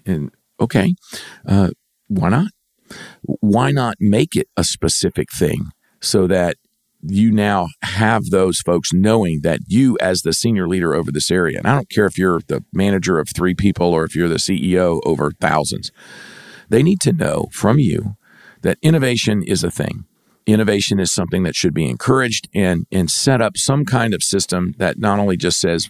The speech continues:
"Please do innovation," but actually creates a structure for innovation to actually happen. So step one is, what encouragement are you giving for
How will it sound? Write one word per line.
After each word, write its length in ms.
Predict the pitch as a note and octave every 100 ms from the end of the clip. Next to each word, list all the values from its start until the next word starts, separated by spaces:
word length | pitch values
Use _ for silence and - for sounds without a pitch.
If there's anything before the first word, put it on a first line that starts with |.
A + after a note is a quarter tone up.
| -
"Please 300 | - A#2 G2
do 140 | F2+
innovation," 500 | F2 D2+ F2+ F#2+ D#2+
but 120 | F2+
actually 320 | F#2+ E2 - C#2+
creates 320 | - A2 -
a 60 |
structure 500 | - - D2 - - - _ _ - _
for 160 | - F#2 A2
innovation 540 | G2+ F2+ E2 - D#2
to 120 | - - -
actually 460 | D2+ - A#1+ A#1
happen. 400 | - - - - _ _ - - - - -
So 120 | G3
step 260 | - D3+ -
one 220 | C#3 A2+
is, 340 | G#2 C#3+ - -
what 220 | B2 -
encouragement 600 | A#2+ F#2+ A2+ A2+ - E2+
are 80 | E2+
you 160 | E2+ D#2+
giving 460 | E2+ D2+ D2+ F2+ - _
for 240 | - E2